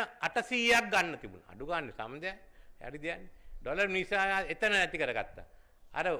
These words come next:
ලෝක බැංකුවෙන් දුන්නේ ඩොලර් මිලියන එකසිය අසූවට මොනවාද උනේ කියලා දන්නේ නෑ. යුරෝපීය සංවිධානයෙන් දුන්නේ යුරෝ මිලියන් විස්සට මොනවාද උනේ කියලා දන්නේ නෑ. එතමන තියෙනවා ඩොලර් මිලියන දාහකට වඩා එතන තියෙනවා.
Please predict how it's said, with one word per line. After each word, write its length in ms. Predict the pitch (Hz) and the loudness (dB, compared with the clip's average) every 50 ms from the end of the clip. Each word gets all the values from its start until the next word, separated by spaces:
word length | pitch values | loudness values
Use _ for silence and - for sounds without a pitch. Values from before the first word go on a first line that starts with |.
| - | -2
ලෝක 280 | - 127 147 180 196 202 214 | -2 0 2 2 2 2 0
බැංකුවෙන් 520 | 196 208 208 208 202 180 208 208 208 208 196 | 2 2 2 2 2 2 0 0 2 2 0
දුන්නේ 460 | 202 202 208 208 214 208 202 180 - - - - - - | 0 0 0 2 2 2 2 0 -2 -8 -20 -20 -20 -10
ඩොලර් 380 | - 135 160 185 196 208 208 208 | -4 0 2 2 4 4 4 4
මිලියන 320 | 202 202 208 208 208 202 190 | 2 2 2 4 4 4 4
එකසිය 360 | 190 - 196 - - 214 208 | 2 0 -2 -2 0 0 2
අසූවට 500 | 196 185 - - 214 208 220 226 226 214 | 2 2 2 0 0 0 0 0 0 0
මොනවාද 380 | 170 175 190 202 208 214 208 202 | -2 -2 0 2 2 2 4 2
උනේ 280 | 190 196 220 226 226 | 4 6 6 6 6
කියලා 260 | 220 220 202 185 180 | 6 6 4 4 4
දන්නේ 260 | 160 143 120 107 101 101 | 4 2 2 0 -2 -8
නෑ. 160 | 95 95 - - - - - _ _ - - - | -12 -14 -16 -20 -20 -20 -20 _ _ -20 -20 -8
යුරෝපීය 480 | 131 147 175 190 208 202 208 208 208 208 | -4 0 0 2 0 0 0 0 0 2
සංවිධානයෙන් 800 | - 196 196 202 208 208 196 208 208 208 208 208 208 208 208 202 | 2 2 0 2 0 0 2 4 4 4 4 2 2 2 0 0
දුන්නේ 440 | 208 208 208 208 208 208 196 170 - - - - _ - | 0 0 0 0 0 0 0 -2 -4 -10 -20 -20 _ -8
යුරෝ 280 | 147 175 196 196 202 | -4 -2 0 0 0
මිලියන් 460 | 202 202 202 202 208 208 208 202 185 | 0 0 0 2 2 2 2 2 0
විස්සට 320 | 180 190 - - 233 226 226 202 | -2 -2 -2 -2 -2 -2 -2 -2
මොනවාද 380 | 196 196 202 208 220 220 208 | -2 0 2 4 4 4 4
උනේ 280 | 202 202 214 233 233 226 | 2 2 4 4 4 4
කියලා 260 | 226 226 220 214 208 | 4 2 2 2 2
දන්නේ 280 | 175 170 151 143 117 98 | 4 2 2 2 0 -4
නෑ. 160 | 95 92 - - - - - - - - - - | -6 -8 -10 -10 -12 -12 -16 -18 -16 -16 -12 -8
එතමන 440 | 147 156 - 208 220 220 226 226 214 | -8 -4 -2 -2 0 2 2 2 2
තියෙනවා 480 | 190 214 214 214 220 226 233 233 226 220 190 - - - - - - | 2 2 2 2 4 4 4 4 4 4 2 0 -2 -8 -8 -6 -2
ඩොලර් 480 | - 156 175 196 202 214 220 226 220 214 | 2 2 4 4 6 6 8 8 6 4
මිලියන 460 | 196 185 190 196 214 214 220 220 220 226 196 | 2 0 -2 0 2 4 4 4 2 2 2
දාහකට 480 | 196 190 196 202 190 208 208 220 214 220 | 4 6 6 8 8 6 6 4 2 2
වඩා 260 | 208 208 208 208 208 | 2 4 4 6 6
එතන 320 | 202 196 202 202 190 185 | 6 4 4 2 0 0
තියෙනවා. 380 | 160 165 139 113 95 92 95 - | 0 -2 -2 -4 -4 -6 -10 -12